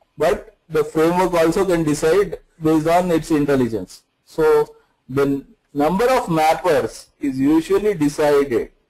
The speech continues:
based on two criteria. The number of slots, free slots available on the cluster.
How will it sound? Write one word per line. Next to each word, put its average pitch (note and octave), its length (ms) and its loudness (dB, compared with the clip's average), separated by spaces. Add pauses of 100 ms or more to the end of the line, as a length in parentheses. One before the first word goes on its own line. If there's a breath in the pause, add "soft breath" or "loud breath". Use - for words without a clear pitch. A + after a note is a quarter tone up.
(440)
based D3 400 2
on D#3+ 280 0
two D3 180 -2
criteria. D#2+ 440 -4 (1200)
The C#3 140 0
number D#3 360 0
of C#3 240 2
slots, D3 720 0
free G3+ 240 0
slots D#3+ 500 0
available D3+ 640 2
on B2+ 160 0
the D3 80 0
cluster. A2 420 -8